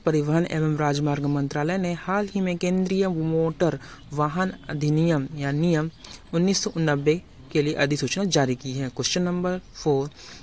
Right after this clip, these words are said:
किस राष्ट्रपति से हाल ही में अंतर्राष्ट्रीय ओलंपिक स-, समिति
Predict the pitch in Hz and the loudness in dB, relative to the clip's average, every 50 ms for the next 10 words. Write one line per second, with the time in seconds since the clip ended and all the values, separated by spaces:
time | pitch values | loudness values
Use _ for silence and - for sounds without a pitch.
0 | - - - - 208 202 - - 147 147 147 147 - - 185 175 175 165 - - | -20 -10 -2 0 0 0 0 -2 0 0 2 2 2 2 2 0 0 0 0 -2
1 | 190 190 190 - - - - 165 165 175 160 151 - 160 175 185 190 185 - 190 | -2 -2 -2 -4 -4 -2 -2 -2 -2 -2 -4 -2 4 6 6 6 6 2 0 0
2 | 185 175 160 160 160 160 165 170 - - - - - - - - - - - - | 2 2 2 2 2 0 -2 -4 -8 -12 -20 -20 -20 -20 -20 -20 -20 -20 -20 -18
3 | - - 170 170 175 - 175 175 170 170 170 - - - - - 202 196 202 196 | -6 -2 -2 -2 0 0 2 2 2 4 4 4 4 4 2 0 2 2 2 2
4 | 196 196 196 185 185 165 147 - - - - - - - - - - - 143 156 | 2 0 -2 -4 -4 -8 -10 -10 -12 -16 -20 -20 -20 -20 -20 -14 -6 -4 -2 0
5 | 165 165 175 170 - - 208 - - - - - - - - - - - - - | 0 0 -2 -2 0 0 0 0 0 -8 -20 -20 -20 -20 -20 -20 -20 -20 -20 -20
6 | - - - - - - - - - - - 175 - - - - - - 160 170 | -18 -10 -6 -6 -6 -6 -6 -10 -12 -12 -12 -12 -14 -14 -14 -10 -2 0 2 4
7 | 190 202 196 - 208 220 226 | 4 4 4 4 4 4 2